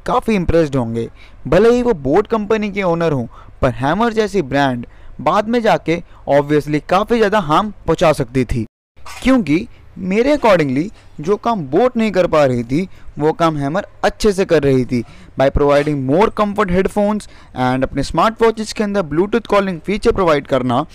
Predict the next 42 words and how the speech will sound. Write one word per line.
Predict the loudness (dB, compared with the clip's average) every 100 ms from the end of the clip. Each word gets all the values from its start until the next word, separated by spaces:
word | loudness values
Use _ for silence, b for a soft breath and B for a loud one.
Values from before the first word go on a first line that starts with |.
| B B 0
along | 4 4 2
with | -2 -4
smart | -2 0 -2 2
chargers | 4 4 2 -2 -4 B B B -2
and | 0 0 -2
at | -2 0
the | -2
minimum | 0 0 0 0 2
cost | 0 2
possible। | 0 2 -2 -4 -6 b b b -6 -2
And | -2
उनकी | -2 -2
स्केल्स | -2 2 0 2
भी | -2 -2 0
overall | 2 2 2 -2
अच्छी | -2 0
ही | 0
थी, | 0 -4 -6 b b
not | 0 0 2 -2
as | 0 0
good | 0
as | 0 2
boat | 2 2 -2
obviously, | 0 0 0 -4 -6 b b -4
but | -4 -4
इतने | -4 -4
कंपटीशन | 0 -2 -2 -6 -6 -4
के | 0 2
बाद | 2
भी | 0 -4
they | -2 -2
were | 0 0
doing | -4 0 0
bit | 0 0
unique | 0 -2 -4 B B
and | -4 -2 0
they | 0
were | 0
progressing | -2 0 -2 -4 0
day | 2 4
by | 4 4
day। | 2